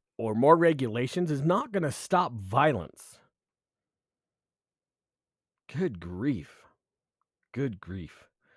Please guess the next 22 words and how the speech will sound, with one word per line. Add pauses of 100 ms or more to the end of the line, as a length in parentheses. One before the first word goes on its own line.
(640)
Contrast
that
with
cars,
the, (200)
the, (280)
the (420)
article
continues. (340)
"When
looking
at
the
public
health,
health
achievement
of
reducing
motor
vehicle
deaths,